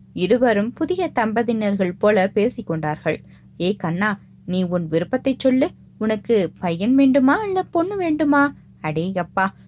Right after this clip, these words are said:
நினைத்ததை பிறக்க வைக்கும் ஞானி போல கேட்கிறீர்களே." "உன்னை பொறுத்தவரையில் நான் ஒரு விஞ்ஞானிதான். நீ சிரித்துக்கொண்டே வாழ வேண்டும். அதை நான் பார்த்து ரசித்துக்கொண்டே பொழுதை போக்க வேண்டும்."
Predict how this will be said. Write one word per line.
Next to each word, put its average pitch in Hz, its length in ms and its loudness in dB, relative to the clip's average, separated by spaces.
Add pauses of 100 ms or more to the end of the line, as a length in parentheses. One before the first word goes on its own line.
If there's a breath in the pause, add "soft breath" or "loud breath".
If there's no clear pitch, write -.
(160)
நினைத்ததை 202 500 0
பிறக்க 202 400 0
வைக்கும் 208 340 2
ஞானி 180 360 0
போல 226 280 2
கேட்கிறீர்களே." 240 760 0 (480 loud breath)
"உன்னை 175 300 -2
பொறுத்தவரையில் 220 960 0
நான் 240 260 2
ஒரு 254 480 4
விஞ்ஞானிதான். 226 760 0 (520 loud breath)
நீ 185 160 0
சிரித்துக்கொண்டே 254 920 0
வாழ 240 300 2
வேண்டும். 214 460 0
அதை 170 300 -2
நான் 165 300 -2
பார்த்து 202 440 0
ரசித்துக்கொண்டே 202 800 0
பொழுதை 285 380 2
போக்க 247 260 0
வேண்டும்." 220 400 0